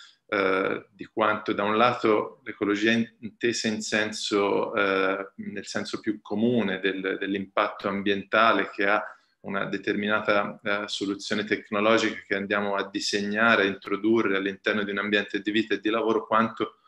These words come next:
possa questa poi lasciare degli scarti, dei residui, eh, produrre in qualche modo dei, dei rifiuti più o meno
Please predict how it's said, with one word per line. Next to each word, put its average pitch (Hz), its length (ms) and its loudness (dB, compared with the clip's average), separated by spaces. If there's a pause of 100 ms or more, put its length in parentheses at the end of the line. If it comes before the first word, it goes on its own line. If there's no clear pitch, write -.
(180)
possa 104 340 -2
questa 113 320 0
poi 113 160 4
lasciare 107 680 2 (560)
degli 101 300 -2
scarti, 120 580 2
dei 98 140 0
residui, 98 840 0 (300)
eh, 101 500 -2
produrre 107 840 2
in 110 180 -8
qualche - 280 -4
modo 107 320 2
dei, 98 360 0
dei 98 400 -2
rifiuti 101 920 0
più 110 140 0
o 104 100 0
meno 101 580 -4